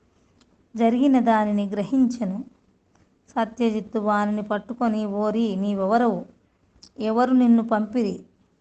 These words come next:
మా పుష్పములను ప్రతిదినము ఎందుకని అపహరించుచుంటివని చెప్పమని" గర్జించెను. యక్షుడును, "నేను యక్షుడను, ఇంద్రుని సేవకుడను. ఈ పుష్పములను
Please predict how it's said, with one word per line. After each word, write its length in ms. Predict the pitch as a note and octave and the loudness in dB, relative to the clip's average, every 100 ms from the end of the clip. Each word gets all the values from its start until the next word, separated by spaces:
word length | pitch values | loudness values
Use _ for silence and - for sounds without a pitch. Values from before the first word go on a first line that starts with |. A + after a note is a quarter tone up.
| A#3+ | -2
మా 160 | A3 | 0
పుష్పములను 800 | G#3+ A#3 A#3 - B3+ A#3+ A3+ A3+ | 0 -4 -6 -4 0 2 2 -2
ప్రతిదినము 680 | A3 A#3 A3 A#3 A#3+ A#3+ A3+ | -2 -6 -6 -2 2 2 2
ఎందుకని 600 | G#3 G#3+ A#3 B3 A#3 A#3 - | 0 0 0 0 -2 -4 -6
అపహరించుచుంటివని 1300 | A#3+ C4 B3 D4 C#4+ B3 - B3 G#3 A3 G3+ G#3 G3+ | -4 -2 -2 0 0 -2 -2 -2 -2 -2 -2 -4 -6
చెప్పమని" 540 | - A3+ A#3+ A#3 G#3+ A3+ | -8 -6 0 0 0 0
గర్జించెను. 800 | D4+ A#3 G#3+ F#3+ - G#3+ B3 - _ _ _ _ _ _ _ _ _ _ _ _ _ _ _ _ _ - | 0 0 -6 -8 -8 -12 -12 -18 _ _ _ _ _ _ _ _ _ _ _ _ _ _ _ _ _ -10
యక్షుడును, 680 | A3 - - G#3+ G#3+ G#3 G#3+ - B3 | -10 -6 -4 -2 -2 -2 -4 -4 0
"నేను 300 | A3+ A3 G#3+ | 2 0 -2
యక్షుడను, 760 | G#3 G#3 - B3 A3 G3+ G3+ - | -6 -8 -6 -2 -2 -2 -6 -8
ఇంద్రుని 480 | B3+ A#3 A#3 A#3 A#3 | 2 6 6 6 2
సేవకుడను. 800 | A#3 G#3+ G#3 A#3+ A#3+ F#3 F3 F#3 - _ _ _ _ _ - | 0 -4 -2 -2 -4 -4 -4 -8 -14 _ _ _ _ _ -2
ఈ 140 | A#3+ | 0
పుష్పములను 800 | A#3 B3 A#3+ - B3 A#3 A3 A3 | 2 -2 -6 -4 2 2 2 -2